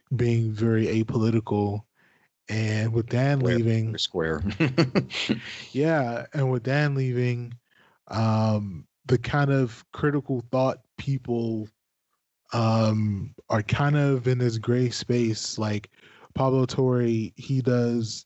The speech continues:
Speaker 1: the E S P N Daily podcast, but he's no longer actively, unless you kinda count the times that he may be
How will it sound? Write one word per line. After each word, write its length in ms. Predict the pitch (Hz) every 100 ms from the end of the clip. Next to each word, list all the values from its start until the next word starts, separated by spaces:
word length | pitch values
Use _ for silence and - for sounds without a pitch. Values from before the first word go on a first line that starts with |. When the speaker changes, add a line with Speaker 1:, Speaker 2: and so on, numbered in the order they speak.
| -
Speaker 1:
the 180 | 117 101
E 160 | 127 120
S 120 | -
P 140 | 123
N 60 | 113
Daily 280 | 117 113 113
podcast, 800 | 120 120 117 - 117 117 110 -
but 300 | 117 110 95 - - - _ -
he's 240 | 131 123
no 160 | 127 120
longer 720 | 120 123 120 117 113 113 110 - -
actively, 840 | 117 117 120 120 107 113 110 110 107 - - -
unless 220 | 127 135 139
you 60 |
kinda 200 | 147 139
count 200 | 131 139
the 80 | 127
times 260 | - 135 123
that 80 |
he 100 | 123
may 300 | 120 123 123 117
be 220 | 120